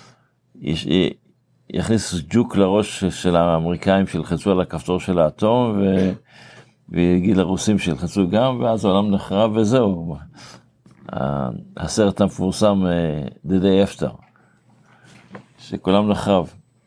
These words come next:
אז אמר, "טוב, אבל יישאר אפר, יישאר משהו. גם כשיהיה אטום בעולם, טוב, אחרי שישאר אפר, הקדוש ברוך הוא יעשה גשם וישטוף את הכל המים." זאת אומרת, יישאר מים.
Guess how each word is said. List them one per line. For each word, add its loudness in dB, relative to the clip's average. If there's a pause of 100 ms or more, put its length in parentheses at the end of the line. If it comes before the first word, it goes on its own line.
(580)
אז -8
אמר, 0
"טוב, -4
אבל -4
יישאר 2
אפר, 0
יישאר 0
משהו. -2 (220)
גם 0
כשיהיה 2
אטום 2
בעולם, 2 (1000)
טוב, -8
אחרי -2
שישאר 2
אפר, -2
הקדוש 0
ברוך -4
הוא -4
יעשה 0
גשם 0
וישטוף -4
את -4
הכל 0
המים." 2 (640)
זאת -8
אומרת, 0
יישאר 0
מים. 2